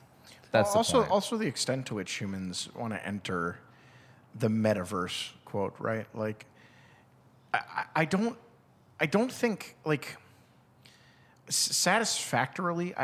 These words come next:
Speaker 2: I, I don't think that there's satisfaction in the life, like, the digital life. Like, you're not gonna,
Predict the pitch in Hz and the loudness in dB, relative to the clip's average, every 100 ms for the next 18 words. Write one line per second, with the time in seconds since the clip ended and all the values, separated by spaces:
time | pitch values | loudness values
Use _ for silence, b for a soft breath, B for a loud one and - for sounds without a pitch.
0 | - 147 - 156 190 - 233 185 - 160 | 0 0 2 0 -4 -8 -8 -4 -2 0
1 | 135 151 - - - 151 165 - - 92 | 0 -2 -4 -8 -4 0 0 -2 -6 -6
2 | 87 113 _ b b b b b b - | -10 -14 _ b b b b b b -2
3 | 127 123 120 123 - - - 120 117 107 | 2 2 0 -2 -8 -16 -6 -2 0 4
4 | 110 120 - - - 135 120 117 123 110 | 4 4 -2 -8 -12 -6 -4 -2 -2 0
5 | 127 113 117 95 95 76 - - - - | 2 2 2 0 -2 -4 -6 -12 -16 -20
6 | - _ - - 135 135 147 156 170 180 | -20 _ -20 -6 -4 2 4 4 2 2